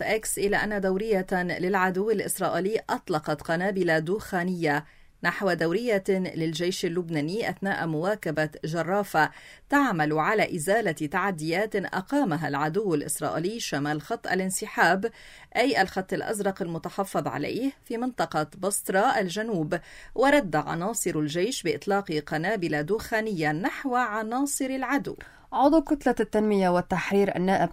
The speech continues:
Speaker 2: قاسم هاشم رأى أن ما يحصل على الحدود الجنوبية في منطقة مزارع شبعة محاولة لقدم أجزاء جديدة من الأراضي اللبنانية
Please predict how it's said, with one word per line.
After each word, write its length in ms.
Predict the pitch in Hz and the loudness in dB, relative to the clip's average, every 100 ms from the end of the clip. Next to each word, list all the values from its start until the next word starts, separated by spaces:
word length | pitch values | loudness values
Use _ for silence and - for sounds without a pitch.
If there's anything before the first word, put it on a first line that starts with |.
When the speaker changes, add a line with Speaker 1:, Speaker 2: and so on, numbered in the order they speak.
| - | 0
Speaker 2:
قاسم 300 | 185 196 160 | 2 2 0
هاشم 520 | 185 151 - 151 143 | 2 0 0 0 2
رأى 340 | 160 170 175 | 4 6 6
أن 180 | 170 175 | 6 4
ما 160 | 170 160 | 4 2
يحصل 380 | 165 - 175 | 0 -2 -2
على 160 | 160 160 | 0 2
الحدود 400 | 151 - 180 175 | 0 -2 -2 -2
الجنوبية 640 | 160 160 156 170 175 160 - _ | -2 -2 -2 0 2 2 0 _
في 120 | - | -2
منطقة 440 | 147 156 175 - 165 | 0 2 0 2 2
مزارع 420 | 170 160 175 165 147 | 2 4 4 4 2
شبعة 520 | - 226 185 170 170 - - - | 0 0 2 4 4 0 -12 0
محاولة 580 | 226 - 320 320 285 240 | 2 6 8 10 10 8
لقدم 520 | 196 190 233 202 190 | 4 4 2 4 4
أجزاء 560 | 165 160 165 180 196 | 2 2 2 2 2
جديدة 540 | 165 185 165 190 254 226 | 2 2 2 2 4 4
من 180 | 170 160 | 4 2
الأراضي 400 | 151 160 156 147 | 2 2 2 0
اللبنانية 600 | 151 156 170 190 180 | 0 2 0 4 4